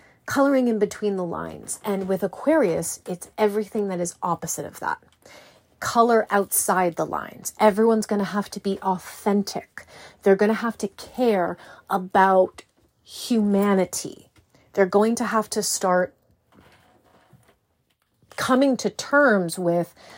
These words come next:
the fact that we are a galactic society, right? Aquarius rules technology. So we are gonna see a huge shift in technology. Uh, the truth, Aquarius, is the water bearer.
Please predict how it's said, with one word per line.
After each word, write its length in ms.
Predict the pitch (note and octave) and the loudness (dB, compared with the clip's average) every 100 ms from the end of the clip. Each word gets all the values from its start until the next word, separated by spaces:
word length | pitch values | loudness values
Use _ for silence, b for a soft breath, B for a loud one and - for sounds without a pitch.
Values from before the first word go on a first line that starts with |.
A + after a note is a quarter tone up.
| B - | B -4
the 120 | F#3+ | -2
fact 340 | - G3+ G3+ | 2 2 2
that 120 | F#3+ | -4
we 160 | F#3 G3 | -2 0
are 160 | G3 F#3 | 2 2
a 80 | |
galactic 960 | F3+ F#3 F3 F3+ A3+ B3+ - - - - - | 0 0 0 2 2 0 -6 -10 -10 -16 -6
society, 760 | - F#3 - G3+ G#3 G3 - | -4 -2 0 4 4 2 -2
right? 300 | F#3+ E3 F#3 B B B | -4 0 0 B B B
Aquarius 540 | - - F3 E3 F3+ - | -12 -6 -2 0 0 0
rules 180 | F#3+ F3+ | -2 -2
technology. 800 | - G#3 A3 A#3 A#3+ G#3+ - - | -4 -4 0 2 2 2 -2 -10
So 200 | - E3+ | -6 -4
we 160 | F3 | -2
are 240 | F3+ F3+ F#3 | -2 -2 0
gonna 160 | G3+ | -4
see 200 | G3 A3 | -4 -2
a 40 | G#3+ | -2
huge 420 | - - G3+ G3 | -4 -6 -4 -4
shift 300 | - G#3 G#3+ | -6 -6 -6
in 100 | G3+ | -6
technology. 800 | G3+ G#3 G#3+ A3 A3+ F3 - - B B B B B - | -6 -6 -2 0 0 -4 -8 -18 B B B B B -4
Uh, 240 | F#3 F3+ | 2 2
the 180 | F3+ F3+ | 2 0
truth, 640 | - - - D#4+ G#3 - - | 0 -2 6 8 8 2 -8
Aquarius, 560 | - - F3+ F#3 G3+ | -8 0 0 4 2
is 160 | - F3+ | 0 -2
the 80 | A#3 | -2
water 440 | G#3 F#3+ A3+ C4 | 0 0 2 2
bearer. 540 | F#3 - - - - | 0 -4 -6 -8 -12